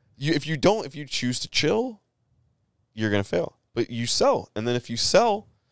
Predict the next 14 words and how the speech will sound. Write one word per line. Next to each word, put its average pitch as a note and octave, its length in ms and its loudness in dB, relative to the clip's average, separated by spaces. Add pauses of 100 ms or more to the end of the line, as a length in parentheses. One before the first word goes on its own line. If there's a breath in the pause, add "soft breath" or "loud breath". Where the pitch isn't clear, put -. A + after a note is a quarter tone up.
(840)
then C#3+ 180 2
you, D3+ 160 -2
you C#3 160 -4
know, A2+ 140 -4
you A#2+ 160 -4
hire A2 340 -2
that C3 180 -6
next D3 200 -12
person C3 320 -2
in G#2+ 140 -6
your, F#2 320 -6 (640)
that, F#2+ 260 0
you G2 140 -6
know, E2 160 -10